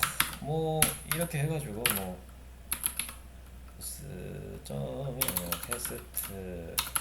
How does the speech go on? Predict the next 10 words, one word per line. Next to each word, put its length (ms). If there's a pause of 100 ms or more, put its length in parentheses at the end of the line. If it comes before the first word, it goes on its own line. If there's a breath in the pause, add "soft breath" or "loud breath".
(540)
X, 300 (340)
테스트 920
Y 320 (1400)
하나 180
더 140
있어야겠죠? 720 (3500)
이렇게 200
해가지고 520
표시를 340
했었다. 480